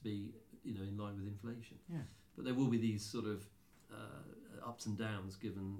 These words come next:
Speaker 1: you know, government interference, and this is certainly a good example, of, in my opinion, of government interference.
Speaker 2: Also, also compared to after the fee ban, where there was, uh, uh, sixty-three percent of, of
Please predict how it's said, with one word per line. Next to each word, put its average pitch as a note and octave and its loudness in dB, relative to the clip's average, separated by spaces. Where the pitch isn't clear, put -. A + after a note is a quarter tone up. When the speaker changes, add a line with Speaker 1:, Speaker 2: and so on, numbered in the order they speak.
Speaker 1:
you - -4
know, F#2+ -4
government A2 -2
interference, G2 -4
and F#2+ -2
this G2+ -4
is F#2+ -10
certainly F#2+ -4
a - -6
good G#2 -4
example, G#2+ -4
of, F#2+ -10
in F#2+ -4
my F#2+ -4
opinion, F#2+ -6
of F#2+ -10
government F#2+ -4
interference. F#2 -6
Speaker 2:
Also, B2 0
also C3+ -4
compared G#2+ -4
to F#2+ -2
after B2+ 0
the F#2 -4
fee E2+ -6
ban, F2 -4
where G#2 0
there G2 0
was, F#2+ -4
uh, F2+ -2
uh, F#2+ -8
sixty-three C3 -4
percent G2+ -6
of, F#2 -6
of F#2+ -4